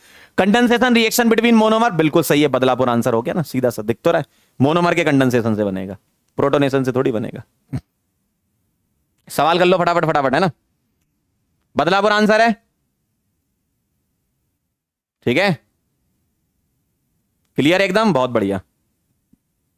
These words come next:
अगला सवाल देखो, nylon threads are made of, बताओ जरा, नायलॉन क्या होता है? नायलॉन, नायलॉन कोई भी नायलॉन सोच लो, नायलॉन सिक्स सोच लो, नायलॉन डबल सिक्स सोच लो, अमाइड लिंकेज होती है ना,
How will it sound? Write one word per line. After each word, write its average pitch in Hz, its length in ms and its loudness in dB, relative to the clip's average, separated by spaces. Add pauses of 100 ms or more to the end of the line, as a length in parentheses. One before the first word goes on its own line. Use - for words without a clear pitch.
(180)
अगला 165 240 2
सवाल 170 280 0
देखो, 160 260 0 (380)
nylon 196 500 2
threads 220 400 0
are 226 160 2
made 196 200 2
of, 151 160 2 (300)
बताओ 143 240 0
जरा, 135 180 0 (800)
नायलॉन 208 480 2
क्या 254 100 2
होता 226 180 0
है? 175 60 0
नायलॉन, 175 440 0 (680)
नायलॉन 202 400 2
कोई 254 220 0
भी 294 100 4
नायलॉन 254 300 2
सोच 190 200 0
लो, 233 140 2
नायलॉन 196 440 2
सिक्स 190 200 -2
सोच 165 240 0
लो, 196 120 0
नायलॉन 170 280 0
डबल 147 200 2
सिक्स 160 180 -4
सोच 131 140 -2
लो, 202 80 2
अमाइड 190 340 -2
लिंकेज 208 300 2
होती 151 220 0
है 127 60 2
ना, 220 120 2